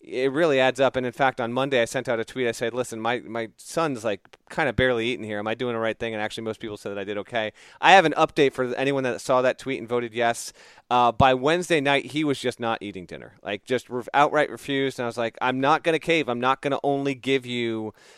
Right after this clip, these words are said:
like, cookies and all that stuff." So he just, he went to, <laughs> he went to bed hungry. I'm, I'm gonna admit it right here on the podcast. And, uh, my wife is incredible. So, uh, we try and tag team this and do it together. But man, oh man, like, when we're away,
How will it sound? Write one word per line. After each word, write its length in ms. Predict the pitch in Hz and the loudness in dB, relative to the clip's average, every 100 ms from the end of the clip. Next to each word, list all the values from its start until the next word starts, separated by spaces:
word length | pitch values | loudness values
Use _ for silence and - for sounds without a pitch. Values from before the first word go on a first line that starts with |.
| _ | _
like, 300 | - 101 - _ _ | -6 -6 -8 _ _
cookies 560 | - 131 135 127 123 117 | -6 -6 -4 -4 -4 -4
and 80 | |
all 140 | 120 123 | 0 2
that 160 | 120 | 0
stuff." 340 | - 127 120 117 | -2 0 0 0
So 280 | - 120 120 | -2 -2 -2
he 120 | 131 | -6
just, 220 | 139 - - | -8 -10 -16
he 160 | 110 120 | -12 -6
went 220 | 131 131 | -6 -6
to, 120 | - | -12
<laughs> 20 | - | -10
he 140 | 151 | -4
went 240 | 151 - | -4 -2
to 100 | 185 | -2
bed 180 | 143 139 | 2 2
hungry. 320 | 127 156 101 | 2 -2 -4
I'm, 240 | 82 95 110 | -6 -6 -6
I'm 200 | 95 113 | -6 -4
gonna 140 | 117 | -4
admit 260 | 117 127 127 | -4 -2 -2
it 60 | |
right 180 | 110 123 | 0 -2
here 100 | 127 | -2
on 60 | 120 | -6
the 60 | |
podcast. 680 | 104 120 123 120 104 98 - _ - - - | -2 0 0 -2 -4 -4 -10 _ -20 -20 -10
And, 340 | 107 104 104 | -8 -8 -6
uh, 540 | 110 107 98 98 95 82 | -4 -2 -2 -4 -6 -8
my 200 | 104 107 | -6 -2
wife 260 | 107 104 | -2 -4
is 100 | 107 | -8
incredible. 460 | 98 95 107 98 95 | -12 -8 -6 -6 -8
So, 320 | - 113 101 - - - | -4 -4 -4 -8 -20 -6
uh, 240 | 110 107 110 | -2 -2 -2
we 80 | |
try 260 | 127 147 147 | -2 0 0
and 180 | 131 - _ | -2 -6 _
tag 240 | - 131 123 | -2 -2 -2
team 260 | 135 127 | -6 -6
this 240 | 117 120 - | -4 -4 -4
and 120 | 113 | -4
do 100 | 120 | -4
it 80 | 117 | -4
together. 440 | 113 120 113 107 | -4 -2 0 -2
But 420 | 92 110 101 - _ _ _ _ - | -2 -2 -2 -6 _ _ _ _ -10
man, 220 | 127 127 | -4 -2
oh 60 | 120 | -2
man, 240 | 117 117 | -2 -2
like, 160 | 107 104 | -4 -4
when 160 | 117 120 | -6 2
we're 200 | 160 185 | 4 6
away, 560 | 139 131 151 175 190 | 6 6 4 2 -4